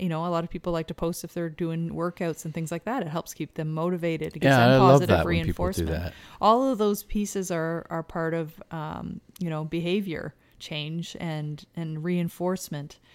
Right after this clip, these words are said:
Speaker 1: And de-, also developing that tribe. You know, you get the comments and you get people supporting you.
Speaker 2: Yeah.
Speaker 1: Um, maybe people who, who have also gone through trying to, um, quit drinking or quit smoking or lose weight, or people who are also trying to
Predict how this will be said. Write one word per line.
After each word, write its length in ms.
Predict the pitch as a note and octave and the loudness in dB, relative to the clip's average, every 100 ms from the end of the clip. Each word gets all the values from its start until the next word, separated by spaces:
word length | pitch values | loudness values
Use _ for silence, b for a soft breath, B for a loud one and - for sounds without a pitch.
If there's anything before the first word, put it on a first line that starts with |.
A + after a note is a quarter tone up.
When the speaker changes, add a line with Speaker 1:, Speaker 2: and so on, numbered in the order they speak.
| b b - | b b -8
Speaker 1:
And 300 | D#3+ D3+ D#3 | -4 -4 -4
de-, 80 | - | -2
also 300 | E3+ F3+ F#3+ | 0 0 -2
developing 560 | E3+ E3+ E3+ F#3 F#3 F3+ | -2 0 0 0 -2 -4
that 180 | F3+ - | -4 -8
tribe. 540 | F#3+ F#3 G#3 D3 C#3+ | -6 -2 -2 -2 -6
You 80 | D3+ | -8
know, 80 | D3+ | -8
you 80 | |
get 160 | D#3 D#3+ | -8 -8
the 80 | F3+ | -8
comments 560 | - G3+ G3+ D#3 - | -2 0 0 -2 -8
and 80 | D3+ | -10
you 40 | D3 | -12
get 140 | - | -12
people 240 | D#3 D#3 | -12 -10
supporting 560 | D#3+ F3 - G3+ G3+ F#3+ | -10 -10 -8 -6 -2 -4
you. 240 | D#3+ D3 - B B B | -4 -8 -14 B B B
Speaker 2:
Yeah. 160 | F2 F2+ | -4 -4
Speaker 1:
Um, 360 | D#3+ D3 C#3+ - - | -6 -8 -10 -14 -8
maybe 280 | E3+ D#3+ E3+ | -6 -4 -4
people 240 | F3+ F3 | -4 0
who, 100 | F3 | 0
who 120 | F3 | 0
have 100 | F3 | 0
also 280 | F3 G#3 G3+ | 0 0 -2
gone 300 | F3+ D#3+ D#3 | -4 -4 -4
through 280 | - E3 D3+ | -6 -6 -6
trying 500 | - D#3+ D3 D3+ D3 | -6 -6 -6 -6 -8
to, 500 | - D3+ D3 D3 C#3+ | -8 -8 -6 -8 -8
um, 320 | D3+ C#3+ C#3 C#3+ | -8 -8 -10 -10
quit 220 | - - | -8 -8
drinking 480 | - D#3 C#3+ D3 D#3+ | -8 -8 -8 -10 -10
or 60 | D3 | -10
quit 220 | D#3+ - | -8 -8
smoking 480 | - D3 - D3+ D3 | -8 -8 -8 -10 -8
or 120 | D3 | -6
lose 280 | D#3 D3+ D#3 | -4 -6 -6
weight, 220 | C#3+ - | -6 -4
or 200 | D#3+ D3+ | -4 -4
people 340 | - E3+ F3+ | -4 -2 -2
who 160 | F3+ F#3+ | -2 0
are 160 | F#3 F#3 | 0 0
also 300 | G#3 G3 F3+ | -2 -4 -6
trying 360 | F#3 E3 E3 | -6 -6 -6
to 240 | D#3+ D#3 | -6 -6